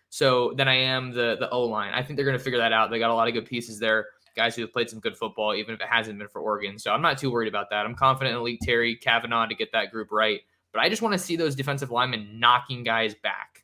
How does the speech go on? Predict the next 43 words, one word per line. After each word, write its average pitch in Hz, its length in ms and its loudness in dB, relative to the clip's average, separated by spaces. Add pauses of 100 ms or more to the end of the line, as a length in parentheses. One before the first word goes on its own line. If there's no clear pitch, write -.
Like, 110 300 -4 (360)
y-, 98 160 -14
you 139 200 -4
just 151 180 -6
wanna 160 220 2
see 160 540 -4
violence 131 680 2
at 120 140 2
the 127 80 2
line 120 180 2
of 117 80 -2
scrimmage, 104 500 -4
and 113 140 -6
I 113 80 -2
think 123 220 -8
that's 117 180 0
really 120 160 -2
what 113 160 0
Oregon 113 300 0
needs. 113 280 -2
Obviously, 120 640 0 (240)
don't 135 120 2
want 131 120 4
anyone 123 180 -2
to 117 80 4
get - 100 -4
hurt, 185 340 6 (320)
but, 123 140 2
like, 120 300 2
I 131 120 6
just 185 180 0
wanna 156 180 0
see 143 220 -4
this 131 180 0
group 131 300 -2
play 127 140 2
like 131 160 2
they 127 60 -2
have 120 180 0
their 113 120 0
hair 127 200 4
on 120 140 4
fire, 110 480 0